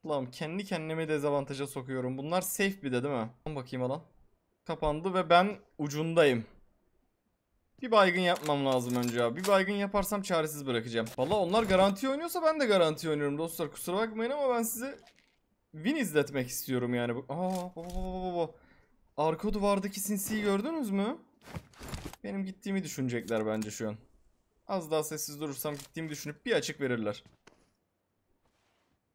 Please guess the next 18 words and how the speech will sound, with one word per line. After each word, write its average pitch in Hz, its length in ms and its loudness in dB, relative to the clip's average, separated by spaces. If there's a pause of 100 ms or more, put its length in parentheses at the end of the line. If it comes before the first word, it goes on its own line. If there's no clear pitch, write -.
(1200)
Ses - 420 -14
veriyor 170 220 -4
muyum 110 240 -6
sizce 104 320 -12
şu 104 200 -8
an 101 180 -6
ben? 117 120 -8 (680)
Veriyorum 120 420 -4
değil 120 120 -4
mi? 113 60 -4
Yo, 117 80 0
yo. 113 160 2 (2250)
Koşuşturuyor 143 540 0
zaten. 127 260 2 (200)
Aha. 180 240 -2 (1120)
Beklediğim 269 440 8
hata 320 300 12
geldi. 277 380 12